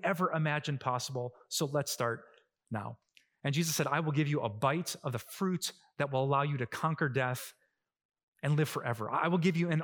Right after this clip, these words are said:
all-access pass. The, the angels won't stop you this time.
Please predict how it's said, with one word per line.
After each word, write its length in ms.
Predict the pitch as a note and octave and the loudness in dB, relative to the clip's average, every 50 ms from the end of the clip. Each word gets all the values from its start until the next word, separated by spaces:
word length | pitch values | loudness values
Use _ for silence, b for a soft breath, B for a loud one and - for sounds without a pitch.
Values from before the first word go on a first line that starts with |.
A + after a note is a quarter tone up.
| - | 2
all-access 840 | - D#3+ F3+ F#3 G3+ G#3 F3 E3+ E3 F3 - - - F3+ E3 D#3 - | 2 4 4 4 4 4 4 2 2 2 0 -2 -2 -2 0 -2 -2
pass. 460 | - - C#3 C3+ B2+ A#2+ B2 B2 - | -2 -2 -2 -2 0 -2 -2 -2 -2
The, 140 | - F3 E3+ | -2 -2 0
the 160 | D#3 G3 G3 | 0 0 2
angels 440 | F#3+ G3 G#3+ A3 F#3+ G#3 G3+ F3+ - | 4 4 4 4 6 4 4 4 4
won't 200 | G3+ F#3+ F#3+ F#3 | 2 2 2 2
stop 360 | - - - F3+ E3+ D#3+ - | -2 2 4 4 4 4 4
you 80 | E3 D#3 | 2 2
this 220 | C#3 C#3+ C3+ - | 2 2 2 2
time. 400 | - D3+ C#3 C3+ B2+ B2+ B2 A#2+ | 0 2 2 4 2 2 0 -2